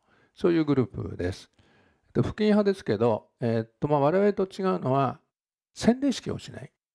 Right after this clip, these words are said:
入隊式を洗礼式の代わりにするというね。そういうことで、まあ、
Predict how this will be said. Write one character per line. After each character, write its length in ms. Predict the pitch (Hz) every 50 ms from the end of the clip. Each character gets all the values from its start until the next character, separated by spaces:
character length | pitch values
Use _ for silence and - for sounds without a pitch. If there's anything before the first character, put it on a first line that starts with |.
| _ _ _ _
入 260 | - 131 165 196 233 208
隊 220 | - 233 214 165
式 560 | 127 - - - - - - - - 139 - _ _ -
を 160 | 170 190 208
洗 240 | - - 143 127 123
礼 120 | 120 110
式 220 | - - - - -
の 140 | 110 - -
代 100 | - 123
わ 80 | - 110
り 80 | 104
に 100 | 98 -
す 120 | - - -
る 100 | - -
と 140 | - -
い 80 | 196 185
う 20 |
ね。 120 | 170 139 - _ _ _ _ _ _ _ _ _ _ _ - 165
そ 140 | - 196 185
う 20 |
い 100 | 185 180
う 380 | 170 170 160 156 151 143 131 120
こ 140 | - 143 120
と 100 | 117 104
で、 140 | 104 110 -
ま 220 | 139 147 131 -
あ、 60 | -